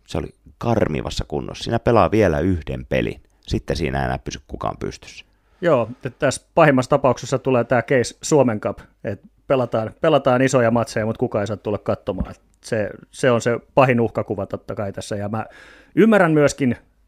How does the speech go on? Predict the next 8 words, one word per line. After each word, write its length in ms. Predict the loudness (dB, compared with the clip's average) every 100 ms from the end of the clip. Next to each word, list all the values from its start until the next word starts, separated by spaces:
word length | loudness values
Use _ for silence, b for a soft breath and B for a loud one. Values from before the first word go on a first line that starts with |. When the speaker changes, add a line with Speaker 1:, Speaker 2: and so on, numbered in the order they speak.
| _ 0
Speaker 2:
niitä 360 | 0 4 4
äänenpainoja, 680 | 6 4 2 2 2 2 2
jotka 420 | 0 -2 -4 -6 0
pohtii 400 | 0 0 0 -2
sitä 240 | -2 -2
ihan 200 | 0 0
aidosti, 380 | 0 -2 -4 -6
että, 260 | -10 -8